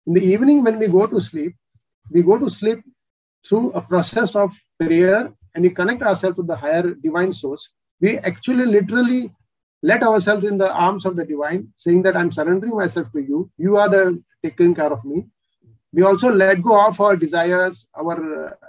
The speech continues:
uh, uh, un-, unfulfilled aspirations, whatever it is that we just let them go at the night, and we let ourselves totally surrender to the divine. And we get, and in that sleep, the deep sleep what you get,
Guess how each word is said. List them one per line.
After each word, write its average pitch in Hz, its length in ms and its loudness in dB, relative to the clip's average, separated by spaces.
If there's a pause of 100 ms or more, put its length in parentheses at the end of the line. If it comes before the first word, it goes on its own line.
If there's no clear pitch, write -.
uh, 67 300 -14 (240)
uh, 147 360 -2 (680)
un-, 196 200 2
unfulfilled 185 640 0
aspirations, 175 840 0
whatever 226 400 0
it 196 60 0
is 170 80 2
that 170 160 -4
we 170 100 0
just 185 260 -6
let 160 300 -6
them 170 200 2
go 156 180 -2
at 151 120 -6
the 147 80 -8
night, 131 260 -12 (380)
and 165 140 0
we 180 120 6
let 175 260 2
ourselves 165 440 -2
totally 165 260 -2
surrender 147 420 -6
to 151 100 -6
the 151 120 -8
divine. 120 340 -6 (480)
And 160 180 -2
we 165 60 0
get, 190 240 2 (200)
and 165 300 -2
in 185 140 4
that 233 200 2
sleep, 190 440 2
the 160 100 -6
deep 180 220 -4
sleep 175 240 -6
what 147 120 -8
you 151 100 -6
get, 151 240 -6